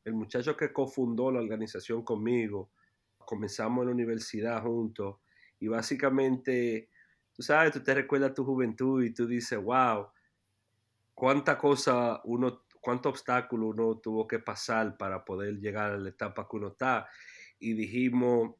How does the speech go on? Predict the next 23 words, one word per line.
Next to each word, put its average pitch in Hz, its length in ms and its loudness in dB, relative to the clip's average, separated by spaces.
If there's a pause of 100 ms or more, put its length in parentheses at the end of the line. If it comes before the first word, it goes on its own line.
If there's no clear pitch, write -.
"Bueno, 120 520 2
con 120 140 -2
lo 117 100 -2
que 123 100 -2
hemos 147 180 2
aprendido 135 600 4
aquí, 110 480 -2 (600)
vamos 123 260 0
a 131 60 2
ver 127 260 2
cómo 123 300 0
podamos 120 440 0
hacer 120 320 0 (320)
mejores 117 460 2
organizaciones 123 960 0
que 104 420 -4 (280)
a 113 140 -4
las 110 100 -2
que 123 100 -2
nosotros 113 460 -4
fuimos 113 240 -2
expuestos". 104 640 -6
Y, 92 140 -14